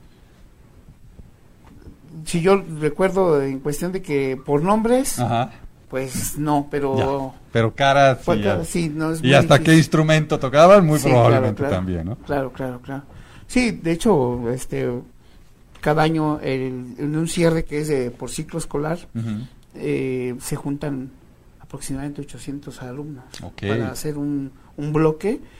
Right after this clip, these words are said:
Speaker 1: de, de una banda que se llama Banda Monumental.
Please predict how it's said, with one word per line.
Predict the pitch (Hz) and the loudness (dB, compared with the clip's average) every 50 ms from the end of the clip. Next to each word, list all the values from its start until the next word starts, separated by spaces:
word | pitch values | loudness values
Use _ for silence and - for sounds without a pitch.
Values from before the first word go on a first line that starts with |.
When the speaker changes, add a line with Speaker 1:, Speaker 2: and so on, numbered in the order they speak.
| - - - - | -20 -20 -18 -10
Speaker 1:
de, | 143 127 120 117 117 117 113 113 117 | -8 -6 -4 -4 -4 -4 -4 -6 -6
de | 117 120 117 113 117 117 113 | -6 -6 -4 -4 -4 -4 -4
una | 113 135 156 156 151 | -4 -4 -4 -4 -4
banda | 151 156 160 160 151 | -4 -4 -6 -6 -8
que | - | -8
se | - 147 | -8 -8
llama | 147 151 127 - - - | -6 -6 -8 -10 -10 -12
Banda | 143 - 131 135 135 127 | -10 -10 -10 -10 -10 -10
Monumental. | 127 127 123 123 123 123 123 127 127 151 147 | -12 -12 -12 -12 -12 -14 -14 -14 -16 -18 -18